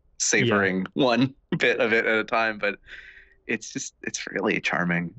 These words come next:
Speaker 1: and very beautifully made. Um, it's definitely Hilda on Netflix. Very cool.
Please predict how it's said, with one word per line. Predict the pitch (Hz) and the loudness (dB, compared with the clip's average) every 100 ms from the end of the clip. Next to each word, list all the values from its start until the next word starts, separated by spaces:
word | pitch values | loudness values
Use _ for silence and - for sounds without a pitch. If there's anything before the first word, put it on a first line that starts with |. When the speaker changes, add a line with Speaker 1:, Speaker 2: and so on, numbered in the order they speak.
| 160 | -8
Speaker 1:
and | - 95 92 87 - _ _ - | -2 0 0 -2 -6 _ _ -6
very | 104 95 90 | 0 0 2
beautifully | - 92 90 | 0 0 0
made. | 90 92 92 - _ - | 0 -2 -4 -12 _ -6
Um, | 104 98 92 - 110 113 _ _ _ - | -2 0 0 0 -2 -4 _ _ _ -14
it's | - - | -8 -4
definitely | - 117 - 98 95 - | 0 2 4 2 2 -2
Hilda | - 120 110 | 0 4 4
on | 104 101 | 4 4
Netflix. | - - - - - _ _ _ _ - | 2 0 0 -4 -6 _ _ _ _ -8
Very | - 104 | -2 0
cool. | - 104 101 | 2 2 0